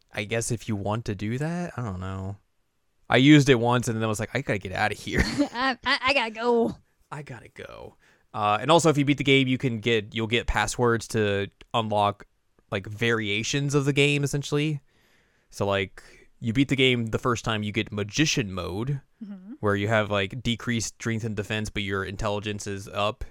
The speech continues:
Speaker 1: and you get all the cards at once.
Speaker 2: Oh.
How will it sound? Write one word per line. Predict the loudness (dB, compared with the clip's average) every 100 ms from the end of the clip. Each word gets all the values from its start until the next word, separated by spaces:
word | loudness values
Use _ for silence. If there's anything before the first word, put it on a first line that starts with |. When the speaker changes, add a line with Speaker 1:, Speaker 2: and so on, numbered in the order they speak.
| -10
Speaker 1:
and | -10 -6
you |
get | -6
all | -4 -4 -6
the |
cards | -6 -6 -4
at | -6 -8
once. | -8 -6 -6 -8 -10 _ _ _ _ _
Speaker 2:
Oh. | -16